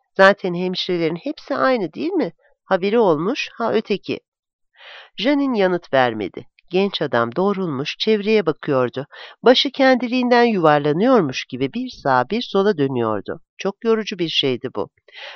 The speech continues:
Gözlerinin dipleri kaşınıyordu. Karşılarından yaşlı ve iyi giyinmiş bir adamın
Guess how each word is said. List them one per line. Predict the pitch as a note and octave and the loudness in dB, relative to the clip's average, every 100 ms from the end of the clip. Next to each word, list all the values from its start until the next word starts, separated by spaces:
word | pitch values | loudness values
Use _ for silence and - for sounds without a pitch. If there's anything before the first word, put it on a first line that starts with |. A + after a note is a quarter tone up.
| - | -2
Gözlerinin | G#3+ C4 G#3 C#4 C#4 C#4+ B3 | 6 6 6 2 2 2 0
dipleri | B3+ - B3 A#3+ | -4 -2 -2 0
kaşınıyordu. | F3+ - C#3 C3 A2+ G#2+ E2+ E2 - _ - | -2 -2 -2 2 2 2 -2 -8 -12 _ -6
Karşılarından | F#3 F#3 - F#3 F3+ E3 F3 G#3+ - - - - | -2 0 -2 -2 -4 -4 -2 -2 -2 -16 -8 4
yaşlı | D#3 D#3+ - B3+ | 6 6 0 -2
ve | C4 | -4
iyi | - A#3+ C4 | -2 -4 -2
giyinmiş | B3+ A3+ F3+ - - | -2 0 -2 -4 -4
bir | F#3 D3+ | 0 0
adamın | D#3 F#3+ | 0 0